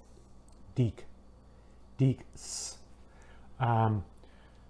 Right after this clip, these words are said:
Deeks Barbecue. This is what I've gotten before, where they, uh, take the big piece of brisket and they suck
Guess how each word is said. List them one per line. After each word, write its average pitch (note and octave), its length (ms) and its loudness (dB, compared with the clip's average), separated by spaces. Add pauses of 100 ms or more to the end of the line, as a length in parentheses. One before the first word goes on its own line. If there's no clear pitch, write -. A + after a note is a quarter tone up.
(600)
Deeks F3 200 6
Barbecue. D3 720 10 (480)
This F#3 140 8
is - 60 -2
what G3+ 120 10
I've D#3+ 240 10 (140)
gotten D3 280 10
before, A2 340 4
where G#2+ 180 4
they, A2 240 4
uh, G#2 100 4
take B2+ 220 4
the A2 80 4
big A#2+ 240 6
piece B2 240 0
of F#2+ 100 0
brisket A#2+ 380 2
and A2+ 100 0
they G#2 100 0
suck A#2+ 360 0